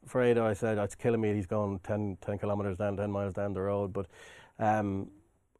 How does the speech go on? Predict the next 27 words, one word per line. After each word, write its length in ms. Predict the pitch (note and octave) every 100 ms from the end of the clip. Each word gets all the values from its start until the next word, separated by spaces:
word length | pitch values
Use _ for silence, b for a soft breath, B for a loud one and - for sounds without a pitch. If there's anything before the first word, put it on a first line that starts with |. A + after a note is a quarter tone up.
| _ -
I'm 140 | A#2+
delighted 300 | A#2 A#2 A#2
he 80 | G#2
went 180 | G#2+ G2+
on 220 | G2+ G2
to 100 | G#2+
win 400 | G#2 G2 F#2+ F#2+ -
those 320 | G#2 G2 F2+ - _ -
Group 200 | G#2 F#2+
Ones. 480 | G2+ F#2+ F#2 - -
Uh, 540 | A2 G2 F#2 F#2+ F2+ b b b b b _ -
uh, 520 | - - - G2 F#2+
I, 60 | G#2+
I 40 |
could 140 | A2 G#2
do 100 | A2
without 240 | G#2+ G#2+
people 300 | A2 G2 G2+
asking 300 | G2 G#2 G2
me, 80 | G2
was 180 | G2 F#2
I 60 |
sick 240 | F2+ G#2+ G2+
about 240 | F#2+ F#2+
it 120 | G2 F#2+
every, 300 | F#2+ G2 G#2
every 460 | G2 F#2+ F2+ G2+